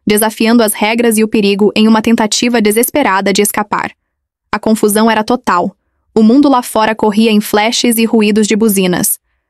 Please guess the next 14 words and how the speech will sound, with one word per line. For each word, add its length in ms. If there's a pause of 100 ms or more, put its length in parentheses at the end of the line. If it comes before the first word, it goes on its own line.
(320)
O 40
retorno 420
à 40
segurança 540
trouxe 320
lágrimas 520
e 40
abraços, 680 (280)
um 120
agradecimento 760
mudo 300
por 160
estar 260
bem, 360